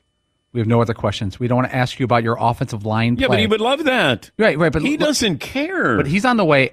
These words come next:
Speaker 1: out probably, and the media who's had to be part of this for all time should just go, "Cool, we're done."
Speaker 2: He doesn't care.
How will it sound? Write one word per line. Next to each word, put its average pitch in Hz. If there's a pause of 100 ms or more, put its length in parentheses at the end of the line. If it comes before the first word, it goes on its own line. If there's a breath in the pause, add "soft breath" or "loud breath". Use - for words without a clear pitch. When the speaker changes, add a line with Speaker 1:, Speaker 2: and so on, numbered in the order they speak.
Speaker 1:
out 120
probably, 104
and 101
the 104
media 151
who's 127
had 120
to 110 (340)
be 113
part 139
of 123
this 110
for -
all 110
time 110
should 107
just -
go, 110 (260 soft breath)
"Cool, 220
we're 190
done." 135 (580)
Speaker 2:
He -
doesn't 165
care. 165